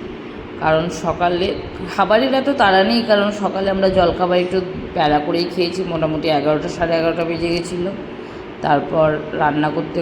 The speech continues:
করতে মোটামুটি একটা, তারপর এসেছিল আমার বাবা, আমার ছেলেকে নিয়ে অনেকক্ষণ খেলা করছিল। তারপর রান্না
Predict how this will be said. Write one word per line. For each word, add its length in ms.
করতে 320
মোটামুটি 680
একটা, 320
তারপর 340
এসেছিল 380
আমার 180
বাবা, 220
আমার 240
ছেলেকে 340
নিয়ে 260
অনেকক্ষণ 400
খেলা 280
করছিল। 440
তারপর 600
রান্না 400